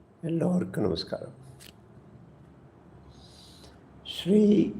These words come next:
<clears throat> ஸ்ரீ ஜெகதீப் தன்கர் துணை ஜெ-, ஜனாதிபதியா இருந்தார். திடீர்னு ஒரு, ஒரு மணி நேரம் முன்னால கூட அதற்கான அறிகுறி இல்லை.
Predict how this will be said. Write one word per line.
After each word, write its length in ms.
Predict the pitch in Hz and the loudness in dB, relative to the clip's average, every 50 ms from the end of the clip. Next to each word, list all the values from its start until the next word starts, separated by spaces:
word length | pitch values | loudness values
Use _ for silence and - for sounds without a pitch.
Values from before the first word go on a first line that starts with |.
| - - - - | -12 -16 -14 2
<clears throat> 420 | - - - - - 160 113 104 107 | 4 4 6 6 6 6 6 4 2
ஸ்ரீ 680 | 104 - - - 107 104 107 107 110 - - - - - - 95 | 0 0 0 2 4 4 6 6 4 4 2 0 -4 -6 -6 -4
ஜெகதீப் 800 | - 101 92 85 95 90 98 104 110 120 123 - - - - - - - - - - 90 73 | 0 2 2 2 4 4 4 4 4 4 4 2 0 -4 -6 -6 -8 -12 -18 -16 -14 -12 -10
தன்கர் 560 | - - 95 92 90 - - - 104 - - - - - - - - - - - - - - - - - - - - - - - - - - - - - - - - - - - - - - - - - | -6 -4 -2 0 0 -2 0 0 -2 -2 -2 -6 -16 -18 -20 -20 -20 -20 -20 -20 -20 -20 -20 -20 -20 -20 -20 -20 -20 -20 -20 -20 -20 -20 -20 -20 -20 -20 -20 -20 -20 -20 -20 -20 -20 -20 -20 -20 -20 -18
துணை 320 | - - 120 110 120 123 110 | -8 -2 2 4 6 6 4
ஜெ-, 320 | 92 107 - - 110 104 | 4 0 2 4 4 6
ஜனாதிபதியா 840 | 101 95 90 98 101 107 104 101 - 98 - - 110 - 180 101 98 | 6 4 2 4 4 4 4 4 2 0 -2 -2 -2 0 0 0 2
இருந்தார். 500 | 101 87 85 87 85 90 95 92 90 95 - - - - - - - - - - - - - - - - - - - - - - - - - - - - - - 170 | 2 0 0 0 0 0 0 -2 -4 -8 -10 -14 -18 -20 -20 -20 -20 -20 -20 -20 -20 -20 -20 -20 -20 -20 -20 -20 -20 -20 -20 -20 -20 -20 -20 -20 -20 -20 -16 -10 -6
திடீர்னு 640 | - - - - 240 - 214 214 226 226 226 208 | -4 -2 0 2 2 2 2 2 2 2 2 2
ஒரு, 680 | 107 101 95 95 95 90 90 90 90 - - - - - - - - _ _ _ _ _ - - _ _ - - - - - - - - - - - - - - - - - - | 4 4 4 4 4 4 2 0 -2 -4 -4 -6 -10 -12 -16 -20 -20 _ _ _ _ _ -20 -20 _ _ -20 -20 -20 -20 -20 -20 -20 -20 -20 -20 -20 -20 -20 -20 -20 -20 -10 0
ஒரு 200 | 110 117 127 143 | 4 6 6 8
மணி 220 | 147 151 143 139 139 | 8 8 6 6 6
நேரம் 420 | 131 135 135 139 254 240 - 233 | 4 2 2 2 2 0 0 0
முன்னால 340 | - 107 107 107 104 104 - | 0 2 2 2 2 0 -2
கூட 200 | - 113 139 120 | -2 2 4 4
அதற்கான 500 | 104 98 104 107 - - 101 101 98 98 | 4 4 2 -2 -2 -2 -2 0 0 -2
அறிகுறி 440 | 98 92 98 101 92 92 104 107 104 | -2 -2 -2 -2 -2 -2 -2 -2 -2
இல்லை. 360 | 98 98 98 98 104 139 | -4 -4 -2 0 0 0